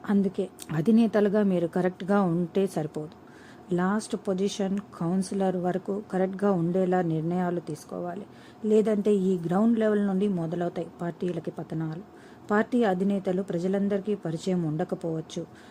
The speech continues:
ప్రజలకు అందుబాటులో ఉన్న చిన్న నాయకుల బిహేవియర్ని బట్టి ఆ పార్టీలు కూడా, ఆ నాయకులు కూడా ఇంతే అనే ఫీలింగ్కి వస్తారు ప్రజలు.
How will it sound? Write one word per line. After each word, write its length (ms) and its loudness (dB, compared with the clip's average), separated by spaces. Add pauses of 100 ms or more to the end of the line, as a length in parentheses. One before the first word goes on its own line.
(180)
ప్రజలకు 460 0
అందుబాటులో 760 2
ఉన్న 280 0 (140)
చిన్న 200 0
నాయకుల 480 -2
బిహేవియర్ని 680 0
బట్టి 340 -4
ఆ 160 -4
పార్టీలు 600 2
కూడా, 420 2
ఆ 100 0
నాయకులు 440 2
కూడా 200 0
ఇంతే 380 0
అనే 200 0
ఫీలింగ్కి 480 0
వస్తారు 400 -4
ప్రజలు. 420 -8